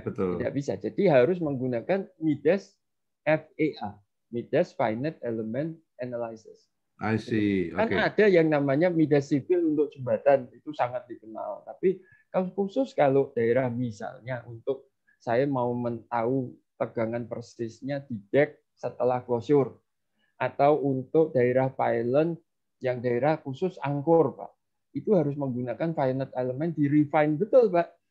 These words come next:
Speaker 2: Ya, itunya,
Speaker 1: Betul, betul.
Speaker 2: eh, elemen-elemen kecil itu hanya bisa menggunakan midas F E A atau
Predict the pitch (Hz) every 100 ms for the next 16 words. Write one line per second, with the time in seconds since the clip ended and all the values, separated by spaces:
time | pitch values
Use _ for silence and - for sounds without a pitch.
0 | _ - 139 131 - 147 123 107 131 127
1 | 139 135 135 127 127 123 123 120 - 123
2 | 123 208 175 147 143 131 160 170 143 131
3 | 127 170 143 131 127 120 - 131 - 113
4 | 107 107 131 - -